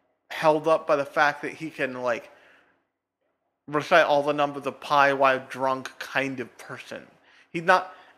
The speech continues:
by the time he reaches, you reach A-, Avengers Endgame, he is someone who understands his own intelligence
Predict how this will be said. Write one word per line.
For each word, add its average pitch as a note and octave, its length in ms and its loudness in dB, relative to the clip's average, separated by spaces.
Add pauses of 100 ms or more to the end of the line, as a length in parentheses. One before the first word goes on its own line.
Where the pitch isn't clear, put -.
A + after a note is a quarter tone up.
by D#3 240 2
the F3 80 -2
time G3+ 360 -2
he G3+ 140 -6
reaches, E3+ 840 -6 (1200)
you D#3 140 -4
reach D3+ 300 0
A-, - 160 -6 (120)
Avengers C#3 440 2
Endgame, C3 720 0 (480)
he F#3 200 -2
is D#3+ 280 -2 (320)
someone E3+ 360 -2
who D#3 220 -12
understands D#3+ 880 -6
his C#3 160 -10
own C#3+ 240 -4
intelligence D3+ 800 -6